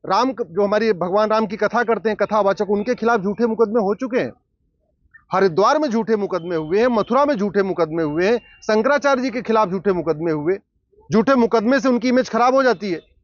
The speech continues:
वो समाज में दि-, मुंह, मुंह दिखाने लायक नहीं बचते,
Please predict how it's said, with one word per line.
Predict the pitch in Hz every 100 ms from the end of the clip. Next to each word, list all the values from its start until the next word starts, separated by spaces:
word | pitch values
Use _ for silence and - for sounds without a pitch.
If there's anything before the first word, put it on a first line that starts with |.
| _ _ _
वो | 202
समाज | 226 220 233 233
में | 240
दि-, | 196
मुंह, | 202 233 170 - _ -
मुंह | 240
दिखाने | 214 226 247
लायक | 240 226
नहीं | 214 208
बचते, | 175 -